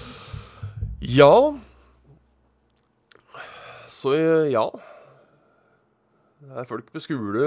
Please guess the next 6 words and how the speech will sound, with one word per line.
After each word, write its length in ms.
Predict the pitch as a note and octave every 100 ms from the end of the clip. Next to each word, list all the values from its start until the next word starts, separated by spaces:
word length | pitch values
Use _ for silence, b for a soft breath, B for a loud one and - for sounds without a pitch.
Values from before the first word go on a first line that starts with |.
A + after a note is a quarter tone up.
| D#3+
og 80 | D3
jobb 400 | A2+ C3 C#3+ C3+
og, 300 | C#3 D3 C#3+ - C#2 - - - - - -
eh, 80 | A#2+
hjemme 460 | A2 E2+ F#2+ G#2+ C3 B2+ B2 B2
og 580 | A#2 B2 B2 B2+ C3 A#2